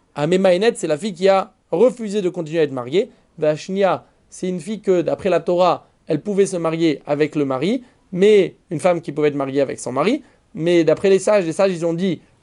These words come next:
qu'il ne fallait pas faire un tel mariage, et ça a quand même été fait. Vea Ilonit, et la femme stérile, euh, une femme qui s'avère, donc quelqu'un s'est marié avec elle, il s'avère qu'elle est stérile, on considère que c'est comme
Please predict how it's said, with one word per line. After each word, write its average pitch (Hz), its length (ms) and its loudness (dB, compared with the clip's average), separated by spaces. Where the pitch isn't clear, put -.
qu'il 156 140 -4
ne 151 80 2
fallait 147 240 2
pas 151 400 2
faire 156 220 0
un 147 80 0
tel 147 160 0
mariage, 143 440 2
et 139 40 -6
ça 139 140 0
a 139 40 4
quand 139 160 0
même 151 180 2
été 131 200 -4
fait. 311 260 2
Vea 240 300 4
Ilonit, 214 380 4
et 202 100 4
la 185 140 4
femme 226 300 0
stérile, 185 560 -4
euh, 143 460 4
une 151 120 -4
femme 196 200 2
qui 156 80 -10
s'avère, 160 480 2
donc 139 120 -16
quelqu'un 151 240 0
s'est 156 100 -2
marié 151 160 2
avec 147 200 0
elle, 180 140 2
il 147 80 -2
s'avère 156 340 0
qu'elle 160 140 0
est 151 80 0
stérile, 190 520 -2
on 156 100 -2
considère 175 380 0
que - 80 -10
c'est 165 80 -4
comme 160 300 2